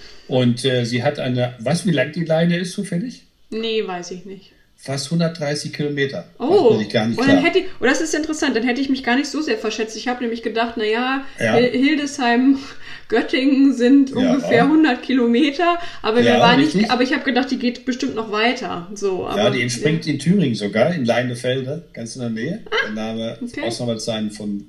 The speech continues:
Speaker 1: Namen. Ja, warum kenn-, kennt man die Leine als Fluss? Ja, du hast völlig recht. Äh, weil der Name bekannter ist, weil er viel, viel größer ist, weil er viel Menschen, viel mehr Menschen bekannt ist als Freden. Ne?
Speaker 2: Ja,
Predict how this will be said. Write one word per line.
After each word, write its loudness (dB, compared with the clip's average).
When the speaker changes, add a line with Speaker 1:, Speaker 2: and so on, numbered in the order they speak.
Speaker 1:
Namen. -8
Ja, 0
warum -4
kenn-, -4
kennt -6
man -4
die -6
Leine -4
als -12
Fluss? -8
Ja, -4
du -4
hast -8
völlig -10
recht. -8
Äh, -2
weil -4
der 0
Name -4
bekannter -4
ist, -16
weil 0
er -2
viel, -4
viel -4
größer -2
ist, -14
weil 2
er 0
viel 2
Menschen, -4
viel 6
mehr 4
Menschen -2
bekannt -4
ist -12
als -8
Freden. -4
Ne? 0
Speaker 2:
Ja, 0